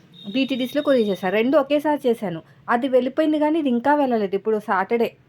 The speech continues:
అంటే నేను మండే చేశానన్నమాట. అయితే ఇంకా రాలేదన్నారు. నాకైతే చాలా టెన్షన్‌గా ఉందండి. దాని కాస్ట్ వచ్చేసి దగ్గర దగ్గర మొత్తానికి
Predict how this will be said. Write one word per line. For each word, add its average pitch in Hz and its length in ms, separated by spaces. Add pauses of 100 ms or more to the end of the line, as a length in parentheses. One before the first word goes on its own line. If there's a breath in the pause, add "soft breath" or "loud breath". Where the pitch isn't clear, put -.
(220)
అంటే 202 180
నేను 226 160
మండే 190 260
చేశానన్నమాట. 196 880 (400 soft breath)
అయితే 262 560
ఇంకా 220 260
రాలేదన్నారు. 208 680
నాకైతే 180 380
చాలా 185 280
టెన్షన్‌గా 202 420
ఉందండి. 185 500 (340 loud breath)
దాని 196 200
కాస్ట్ 190 360
వచ్చేసి 240 440
దగ్గర 202 360
దగ్గర 208 300
మొత్తానికి 214 640